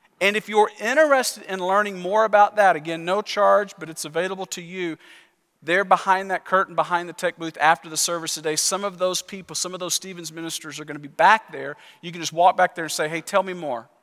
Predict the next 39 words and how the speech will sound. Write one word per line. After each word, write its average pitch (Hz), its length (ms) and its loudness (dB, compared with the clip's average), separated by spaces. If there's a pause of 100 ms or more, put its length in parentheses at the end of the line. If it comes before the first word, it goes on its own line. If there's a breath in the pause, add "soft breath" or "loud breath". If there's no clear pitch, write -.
(360 soft breath)
I 147 80 2
wanna 170 220 0
know 160 140 2
about 151 240 4
this 156 220 -8
and 131 120 -16
consider 143 340 -6
whether 135 220 -4
or 131 40 -10
not 131 140 -8
that's 131 160 -12
something 135 320 -10
I 123 160 -4
wanna 120 220 -12
take 120 260 -18
advantage 110 420 -18
of, 107 140 -16 (420 soft breath)
because 113 240 -10
I'm 113 120 -8
going 113 220 -14
through 117 160 -18
a 101 40 -10
season 107 400 -10
right 90 180 -20
now, 85 280 -20 (600)
and 113 160 -14
I 123 100 4
don't 117 120 -2
wanna 113 140 -10
do 104 180 -18
it 98 60 -14
alone." 92 340 -20 (920)
And 110 140 -12
we 123 80 -10
wanna 113 180 -10
walk 98 280 -16
with 95 180 -20
you. 71 140 -20 (1800)
Finally, 156 520 6